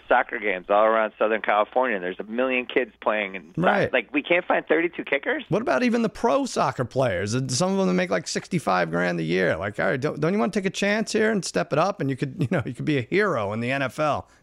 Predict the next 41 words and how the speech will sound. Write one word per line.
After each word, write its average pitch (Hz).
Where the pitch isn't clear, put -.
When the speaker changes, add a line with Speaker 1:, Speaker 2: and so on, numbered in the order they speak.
Speaker 2:
then 202
go 175
back, 107
back 113
to 110
playing 104
soccer. 92
Speaker 1:
It 202
would 185
be, 120
you 151
know, 147
Landon 170
Donovan, 120
somebody 156
tweeted 143
at 101
him 92
Speaker 2:
Yeah. 123
Speaker 1:
about 90
it, 85
and 98
he 104
tweeted, 123
but 107
it, 123
what 190
a 370
great 190
story 170
that 113
would 101
be 104
if 101
Landon, 120
Landon 123
Donovan 113
was 87
like, 95
"Screw 110
it, -